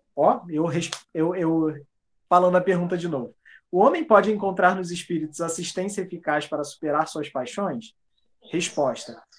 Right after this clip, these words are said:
se pedir a Deus e ao seu bom gênio, ou seja, ao seu anjo guardião, ao aquele espírito amigo que nos acompanha, com sinceridade,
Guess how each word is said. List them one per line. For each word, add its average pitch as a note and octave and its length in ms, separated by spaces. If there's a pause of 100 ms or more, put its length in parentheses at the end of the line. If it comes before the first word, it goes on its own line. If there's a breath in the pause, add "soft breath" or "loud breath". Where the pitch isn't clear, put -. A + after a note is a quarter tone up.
(120 soft breath)
se - 240
pedir A#3+ 460
a C#4 80
Deus D3+ 640
e F3+ 160
ao E3+ 140
seu F3+ 320
bom F3+ 340
gênio, D#3 720
ou F3 180
seja, A#2 540 (500)
ao A3 140
seu B3+ 300
anjo G#3+ 220
guardião, E3+ 960
ao D#3 240
aquele D#3 300
espírito D#3 440
amigo D3+ 460
que D3 160
nos C#3 160
acompanha, D3 760 (760)
com C#4+ 300
sinceridade, A#3 1300